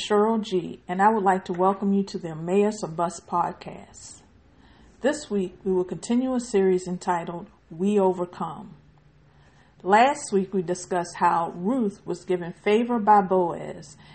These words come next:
and allowed to reap with the other reapers. This week, we will explore the role that our heart plays in the words that come out of our mouths. So let's get started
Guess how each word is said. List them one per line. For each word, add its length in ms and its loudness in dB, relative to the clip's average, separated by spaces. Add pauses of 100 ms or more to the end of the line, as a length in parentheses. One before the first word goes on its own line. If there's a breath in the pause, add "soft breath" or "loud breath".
(120)
and 100 0
allowed 500 6
to 120 -8
reap 420 -4 (100)
with 220 -12
the 180 -20
other 240 2
reapers. 800 -10 (680 loud breath)
This 280 -2
week, 340 -2
we 120 0
will 160 4
explore 480 0
the 80 -6
role 460 4
that 200 -4
our 140 -4
heart 460 4
plays 580 -12 (200 soft breath)
in 120 -10
the 80 -8
words 540 4
that 160 -12
come 280 -4
out 180 -2
of 140 -6
our 140 -8
mouths. 640 -14 (360 soft breath)
So 200 -6
let's 320 2
get 160 -4
started 600 2